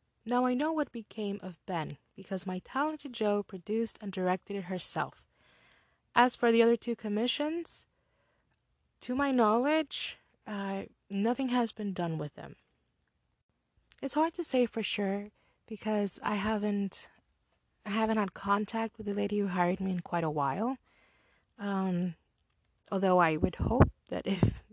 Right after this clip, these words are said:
something did come of them, that, uh, she would reach out,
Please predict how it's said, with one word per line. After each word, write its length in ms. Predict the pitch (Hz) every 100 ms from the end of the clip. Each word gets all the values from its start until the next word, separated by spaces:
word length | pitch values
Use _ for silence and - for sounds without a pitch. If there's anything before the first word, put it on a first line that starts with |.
| -
something 420 | - 196 180 175
did 180 | 208 -
come 220 | 214 190
of 120 | 180
them, 300 | 175 160 190 - _ _ _ _ _ -
that, 360 | 170 165 -
uh, 320 | 165 147 - - 165 _ _ _
she 200 | - 202
would 160 | 185 185
reach 280 | 190 - 165
out, 300 | 156 202